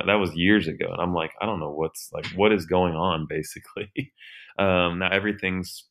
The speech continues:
turned into it. And, uh, yeah, it's, i-, i-, in the clubhouses, it, it's, uh, I mean, everyone, I, I, I mean, I don't say everyone, that's,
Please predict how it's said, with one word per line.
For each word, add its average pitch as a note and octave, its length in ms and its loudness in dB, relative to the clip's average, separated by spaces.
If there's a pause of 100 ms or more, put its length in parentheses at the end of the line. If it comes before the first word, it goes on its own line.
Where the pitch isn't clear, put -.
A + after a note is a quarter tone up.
(220)
turned F#2 280 0
into F#2 520 -2
it. F2+ 100 -8 (180)
And, F2 480 0
uh, E2+ 400 2 (800)
yeah, C3+ 180 4
it's, - 580 0
i-, - 140 -8 (100)
i-, F#2+ 160 0
in A2+ 120 2
the G#2+ 60 4
clubhouses, A2 920 0
it, F#2+ 160 -2
it's, - 500 -4
uh, F2+ 580 -4
I F#2 60 -8
mean, F2 380 -6 (260)
everyone, F2+ 720 -2
I, F2+ 60 -4
I, F2+ 260 -2 (100)
I F2 40 -6
mean, D#2+ 240 -8 (100)
I F2+ 60 -2
don't E2 160 -6
say D#2+ 180 -6
everyone, D#2 320 -6
that's, - 380 -12